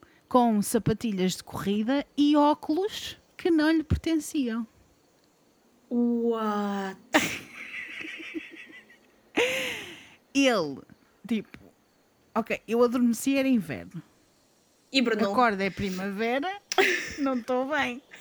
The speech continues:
Speaker 1: Eu não tô bem. Eu não tô bem, eu preciso, eu não tô bem. Com roupa que não
Speaker 2: Não
Speaker 1: é
Speaker 2: era dele.
Speaker 1: minha,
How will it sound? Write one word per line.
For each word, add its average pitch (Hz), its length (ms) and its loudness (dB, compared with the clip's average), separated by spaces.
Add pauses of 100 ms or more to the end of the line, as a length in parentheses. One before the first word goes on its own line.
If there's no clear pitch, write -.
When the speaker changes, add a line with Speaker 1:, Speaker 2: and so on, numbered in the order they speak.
(140)
Speaker 1:
Eu 247 100 -2
não 269 240 2
tô 415 200 4
bem. 415 680 2
Eu 320 120 4
não 381 200 2
tô 359 260 4
bem, 302 220 4
eu 294 120 4
preciso, 294 540 -2
eu 277 140 2
não 269 240 2
tô 285 240 -2
bem. 185 220 -2 (320)
Com 226 120 4
roupa 269 420 2
que - 120 -8
não 294 140 6
Speaker 2:
Não 233 140 2
Speaker 1:
é 240 60 4
Speaker 2:
era 240 120 2
dele. 220 220 -6
Speaker 1:
minha, 185 400 -4